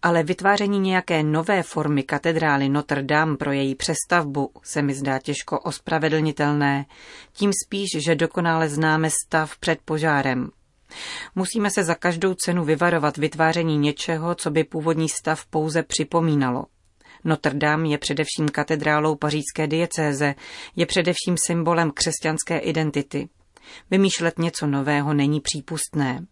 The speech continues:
tím spíše, že je to také nemožné.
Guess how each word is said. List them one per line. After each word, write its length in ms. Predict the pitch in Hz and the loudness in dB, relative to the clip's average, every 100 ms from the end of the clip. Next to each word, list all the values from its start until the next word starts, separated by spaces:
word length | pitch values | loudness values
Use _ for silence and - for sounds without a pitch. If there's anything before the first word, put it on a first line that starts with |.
| _ _ - | _ _ -4
tím 160 | 196 | -2
spíše, 580 | 180 - 151 - 147 143 - 151 | -2 -4 -6 -4 -4 -4 -6 -2
že 80 | 160 | 0
je 80 | 143 | 0
to 120 | 147 | -2
také 320 | 143 - 156 | -4 -2 0
nemožné. 640 | 147 151 165 147 147 135 | 2 0 0 0 -2 -2